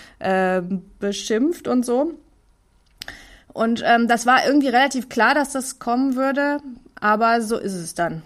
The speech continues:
Also das fand ich dann auch nicht schlimm, weil das auch relativ schnell dann wieder abebbte und, äh, aber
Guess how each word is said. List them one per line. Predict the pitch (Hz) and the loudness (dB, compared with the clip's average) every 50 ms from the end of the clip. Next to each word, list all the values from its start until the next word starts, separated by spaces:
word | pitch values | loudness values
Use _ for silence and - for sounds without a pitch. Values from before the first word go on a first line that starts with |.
| - - | -14 -10
Also | - - 190 175 185 180 | -6 -6 -4 -4 -4 -6
das | 185 190 185 - | -6 -6 -8 -8
fand | - - 202 196 220 233 | -6 -2 -2 0 0 0
ich | 226 | -2
dann | - 220 208 | -2 -2 -2
auch | 208 214 | 0 -2
nicht | 220 214 | -2 -2
schlimm, | - 269 269 269 | 0 0 2 2
weil | 262 262 | 2 2
das | 233 226 220 - - - | 0 -2 -4 -6 -8 -6
auch | - - 202 - - | -4 -4 -4 -4 -4
relativ | 208 220 226 220 226 214 202 | -2 -2 -2 -2 -4 -6 -6
schnell | - - - 196 190 214 | -6 -6 -4 -4 -2 -2
dann | 220 226 220 | 0 -2 -2
wieder | 196 175 190 185 - | -2 -2 -2 -2 -2
abebbte | - - - - - - - - - - - - - 262 240 226 220 - | -2 -4 -4 -6 -20 -10 -6 -6 -6 -6 -6 -4 -2 0 0 0 -2 -4
und, | - - 190 202 196 185 - - - - | -4 -4 -2 -2 -2 -4 -6 -8 -6 -2
äh, | - | 0
aber | 190 190 185 185 185 185 190 190 190 - - - 208 196 214 | 0 2 2 2 0 0 0 0 0 0 2 2 4 6 6